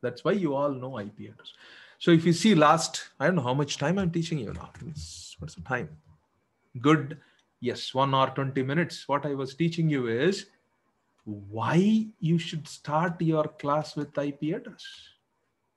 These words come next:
So if you go back here, yeah, you can do it here. C C N A is a course which teaches you how to communicate between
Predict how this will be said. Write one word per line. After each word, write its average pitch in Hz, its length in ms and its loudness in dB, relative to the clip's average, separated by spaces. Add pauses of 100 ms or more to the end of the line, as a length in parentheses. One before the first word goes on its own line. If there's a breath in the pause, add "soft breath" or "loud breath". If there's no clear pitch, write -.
(540)
So - 120 -10
if 135 160 -8
you 131 100 -4
go 147 220 2
back 151 300 0
here, - 320 -4 (960)
yeah, 101 100 -4
you 104 140 -8
can 117 200 -12
do 113 140 -6
it 113 120 -10
here. 95 180 -12 (640)
C - 260 -4
C 202 220 0
N 190 160 0
A - 20 0
is 165 160 0
a 156 60 -2
course 202 420 4
which 170 300 0
teaches 180 480 -2
you 185 140 2
how 151 180 4
to 165 160 0
communicate 147 720 -4 (880)
between 139 500 -2